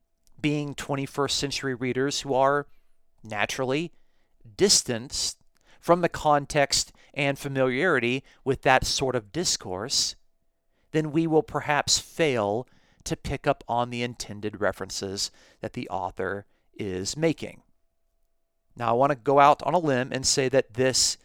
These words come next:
is not our fault. It's not our fault that we live nearly two thousand years from the time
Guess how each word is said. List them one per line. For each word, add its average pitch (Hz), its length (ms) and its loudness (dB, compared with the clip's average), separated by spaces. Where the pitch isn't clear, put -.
is 135 300 0
not 104 400 -4
our 95 300 -2
fault. - 520 -4
It's - 140 -8
not 123 140 0
our 139 100 8
fault 175 320 4
that 123 120 2
we 139 120 0
live 139 480 4
nearly 139 320 2
two - 180 -4
thousand 131 440 0
years 117 420 -6
from 131 300 0
the 131 100 -2
time 123 480 -2